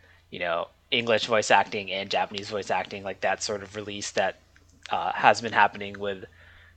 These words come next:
a lot of their mainline, you know, Final Fantasy and titles and so on.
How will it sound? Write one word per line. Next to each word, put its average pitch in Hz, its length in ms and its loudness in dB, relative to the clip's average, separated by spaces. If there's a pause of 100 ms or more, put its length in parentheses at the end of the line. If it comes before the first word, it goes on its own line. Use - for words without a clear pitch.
(540)
a - 80 0
lot 98 240 6
of 95 140 -8
their 98 160 0
mainline, 98 720 -2 (320)
you 113 100 -6
know, 85 100 -6
Final 98 260 2
Fantasy 98 600 -4
and 98 260 -12
titles 107 320 4
and 101 100 -10
so 113 220 4
on. 123 220 4